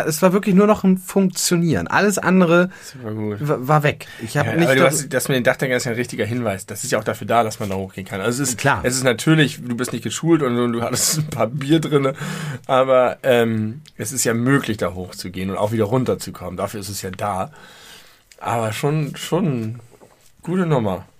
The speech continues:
Speaker 1: Ja, das war sehr
Speaker 2: Weiß ich
Speaker 1: aufregend.
Speaker 2: nicht, was ich dann gemacht hätte. Ich bin ja eigentlich auch für sowas, denn zu haben, sowas eher, ich würde auch immer eher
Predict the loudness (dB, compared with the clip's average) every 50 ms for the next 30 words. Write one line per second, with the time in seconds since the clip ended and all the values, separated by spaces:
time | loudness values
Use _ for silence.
0 | _ _ _ _ _ _ _ -12 -4 -2 -2 0 -2 -2 -4 -6 -6 -4 -2 -2
1 | 0 2 2 2 2 2 2 2 2 2 2 2 2 0 0 0 0 0 2 0
2 | 0 -2 -2 -4 -4 -4 -4 -4 -4 -4 -2 -2 -2 -2 -2 -2 -4 -4 -4 -6
3 | -4 -4 0 0 0 0 -2 -4 -6 -6 -6 -4 -4 -4 -4 -4 -4 -4 -4 -4
4 | -4 -2 -2 -2 0 -2 -2 -2 -2 -2 -2 0 0 0 -2 -2 -4 -2 -2 -2
5 | 0 0 0 0